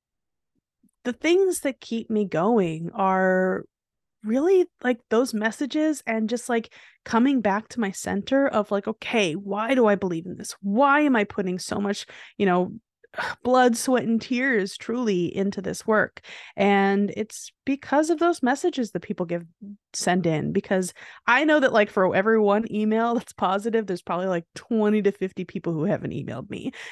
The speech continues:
And I can see those numbers on the YouTube channel, but, like, numbers, like, don't compute in the same way as, like, a D M. And I usually do respond to D Ms. <laughs> Um,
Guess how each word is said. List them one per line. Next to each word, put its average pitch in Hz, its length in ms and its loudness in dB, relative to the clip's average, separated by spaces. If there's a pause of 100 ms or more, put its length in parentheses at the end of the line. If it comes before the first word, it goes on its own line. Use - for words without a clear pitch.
And 214 100 2
I 226 40 2
can 233 160 2
see 220 160 2
those 190 200 0
numbers 170 520 -4
on 165 340 -4
the 170 320 -2 (340)
YouTube 220 280 0
channel, 285 420 -2
but, 220 220 -2
like, 202 320 2 (440)
numbers, 285 880 2
like, 254 280 -6
don't 214 440 4 (140)
compute 202 640 -2
in 190 160 -4
the 180 100 -2
same 180 380 -2
way 165 300 -2
as, 170 260 -6
like, 180 220 -4
a 202 80 -2
D 170 240 -2
M. 160 320 -4 (360)
And 185 240 0
I 208 40 2
usually 349 280 4
do 247 200 2
respond 170 380 -2
to 156 60 -8
D 143 180 -4 (100)
Ms. - 180 -4 (240)
<laughs> - 600 -2
Um, 170 480 2